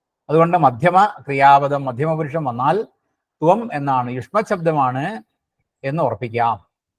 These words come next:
അപ്പൊ ഇവിടെ അസി എന്നുള്ളത് ഏകവചനമായതുകൊണ്ട് യുഷ്മ ശബ്ദത്തിന്റെ ഏകവചനം. അപ്പൊ ത്വം. അപ്പൊ ത്വം അസി, ത്വം ആഗത അസി. കഥം?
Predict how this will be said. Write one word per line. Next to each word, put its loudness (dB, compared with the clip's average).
അപ്പൊ -2
ഇവിടെ 0
അസി 0
എന്നുള്ളത് -2
ഏകവചനമായതുകൊണ്ട് -2
യുഷ്മ -8
ശബ്ദത്തിന്റെ -4
ഏകവചനം. -4
അപ്പൊ -8
ത്വം. -2
അപ്പൊ -4
ത്വം 0
അസി, -8
ത്വം 0
ആഗത 4
അസി. -2
കഥം? 0